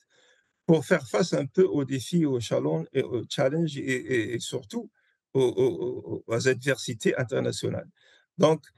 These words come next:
et, et il faut juste valoriser la, la, la culture locale, approprier un peu ce qui est va-, de, ce qui est de valeur des autres cultures et trouver un, un terrain commun pour arriver à promouvoir cette culture à l'international.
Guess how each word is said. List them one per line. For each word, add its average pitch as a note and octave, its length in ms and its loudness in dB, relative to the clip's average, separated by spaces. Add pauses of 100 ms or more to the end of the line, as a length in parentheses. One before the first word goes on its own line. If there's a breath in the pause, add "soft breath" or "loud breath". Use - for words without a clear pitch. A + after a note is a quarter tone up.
(380 soft breath)
et, C#3+ 200 2
et - 20 2
il C#3 80 -2
faut E3+ 220 4
juste D#3+ 380 -4
valoriser F3+ 680 2
la, D3+ 160 2
la, C3+ 180 0
la C3 180 -2
culture C3 400 -4
locale, B2 420 0 (840)
approprier F#3 760 2
un E3+ 120 2
peu E3+ 240 0
ce - 120 -8
qui D#3 320 0
est C#3 120 0 (120)
va-, C3+ 280 2
de, C3 240 -6 (180)
ce - 140 -10
qui C#3 100 0
est C3+ 60 2
de C3 100 -2
valeur C#3+ 400 2
des A#2+ 240 0
autres E3 280 0
cultures D3 520 -2 (400 soft breath)
et C3+ 120 4
trouver G3+ 460 2
un, D3+ 180 2 (180)
un D3 120 4
terrain E3 460 2 (140)
commun D3 360 2 (140)
pour F3 380 2 (580)
arriver D3+ 640 2
à D#3+ 220 2 (100)
promouvoir E3 500 2
cette - 240 -6
culture E3 420 0
à C#3+ 100 2
l'international. C3 720 -4